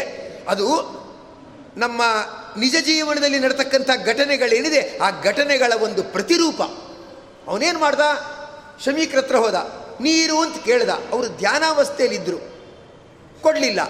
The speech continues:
ತಕ್ಷಣ ಏನ್ ಮಾಡ್ದ ಅಂದ್ರೆ, ಹಾವಾಕಿ ಅವಮಾನ ಮಾಡಿಬಿಟ್ಟ. ಅವನು ಎಷ್ಟೋ ಪರವಾಗಿಲ್ಲ, ಶಮೀಕ ಅಂದ್ರೆ ಧರ್ಮ, ಧರ್ಮದ ಹತ್ರ ಏನೋ ಕೇಳ್ತೀವಿ ನಾವು, ವಸ್ತು ಸಿಗ್ಬೇಕು, ಸಂಪತ್ತು ಸಿಗ್ಬೇಕು, ಸುಖ ಸಿಗ್ಬೇಕು, ಭೋಗ ಸಿಗ್ಬೇಕು, ಭೂಮಿ ಸಿಗ್ಬೇಕು,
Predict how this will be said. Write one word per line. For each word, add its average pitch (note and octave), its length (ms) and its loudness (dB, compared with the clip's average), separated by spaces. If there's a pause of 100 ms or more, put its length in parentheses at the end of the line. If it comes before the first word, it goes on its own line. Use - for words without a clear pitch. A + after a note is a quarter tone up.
(220)
ತಕ್ಷಣ C#4+ 320 0
ಏನ್ C#4 240 2
ಮಾಡ್ದ B3 240 0 (560)
ಅಂದ್ರೆ, C#4+ 240 2
ಹಾವಾಕಿ B3+ 680 2
ಅವಮಾನ A#3 360 0
ಮಾಡಿಬಿಟ್ಟ. F3 380 -4 (720)
ಅವನು E3 140 -8
ಎಷ್ಟೋ E3 300 0
ಪರವಾಗಿಲ್ಲ, B3 540 -2 (1040)
ಶಮೀಕ C4+ 380 -4
ಅಂದ್ರೆ C#4 520 0
ಧರ್ಮ, B3 200 0 (880)
ಧರ್ಮದ C#4 300 2
ಹತ್ರ D4 200 2
ಏನೋ D4 240 4
ಕೇಳ್ತೀವಿ B3+ 380 0
ನಾವು, F3 160 -2 (460)
ವಸ್ತು G#3 220 -4
ಸಿಗ್ಬೇಕು, F#3+ 500 -4
ಸಂಪತ್ತು G3+ 380 -4
ಸಿಗ್ಬೇಕು, F#3+ 440 -4
ಸುಖ G3+ 200 -6
ಸಿಗ್ಬೇಕು, G3 720 -2
ಭೋಗ G#3+ 220 2
ಸಿಗ್ಬೇಕು, G3+ 580 -2
ಭೂಮಿ A3 280 -4
ಸಿಗ್ಬೇಕು, G#3+ 500 -2